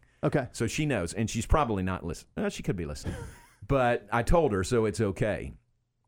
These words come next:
Speaker 2: So I'm trying to, so a week or two ago, she dropped this on me, you know, boy, that sure was, uh, remember last year? No, this was our anniversary last year. Remember that video you had put together?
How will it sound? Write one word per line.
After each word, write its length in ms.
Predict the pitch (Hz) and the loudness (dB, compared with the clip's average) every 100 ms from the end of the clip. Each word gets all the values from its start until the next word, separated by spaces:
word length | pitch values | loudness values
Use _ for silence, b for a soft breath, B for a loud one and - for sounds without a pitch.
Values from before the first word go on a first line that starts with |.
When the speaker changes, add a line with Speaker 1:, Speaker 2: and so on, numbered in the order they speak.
| _ _ _ _ | _ _ _ _
Speaker 2:
So 680 | - 151 143 127 127 120 - | -4 2 4 4 4 2 0
I'm 220 | 110 104 | -2 -2
trying 580 | - - 170 180 160 131 | -2 0 2 2 2 0
to, 380 | 117 113 107 104 | 2 2 2 2
so 140 | 120 | 0
a 40 | 107 | 2
week 240 | 160 180 | 0 0
or 60 | 135 | -2
two 260 | - 123 | 0 0
ago, 520 | 110 104 101 104 101 - b b b b | 2 2 2 2 0 -4 b b b b
she 280 | - 131 120 | -2 0 0
dropped 380 | 98 131 135 - | 2 2 2 2
this 260 | 113 - | 0 2
on 240 | 113 107 107 | 2 4 2
me, 240 | 107 104 | 2 0
you 180 | 90 101 | 0 0
know, 220 | 98 95 | 0 -2
boy, 280 | - 139 139 | -4 -2 -2
that 160 | 143 | -2
sure 180 | - 131 | -2 0
was, 380 | 117 104 92 - | 2 2 0 -2
uh, 460 | 92 87 87 78 64 64 | 0 0 -2 -4 -8 -4
remember 340 | 101 135 123 120 | 0 2 2 2
last 420 | 110 123 123 - | 2 0 -2 0
year? 160 | 113 113 | 0 2
No, 140 | 123 | 2
this 140 | 123 | 2
was 120 | 120 98 | 0 0
our 100 | 90 | 0
anniversary 560 | 90 85 85 - 71 | 0 0 -2 -4 -6
last 420 | 73 85 80 - | -2 -2 -4 -4
year. 260 | 87 76 76 b b - | -4 -4 -6 b b -2
Remember 260 | 131 147 | 0 2
that 180 | 123 92 | 2 0
video 440 | 87 113 127 120 123 | 0 2 4 4 4
you 140 | 120 | 2
had 200 | 117 113 | 2 0
put 180 | 123 117 | 0 0
together? 760 | 117 110 110 110 113 113 113 | 0 0 2 2 2 2 2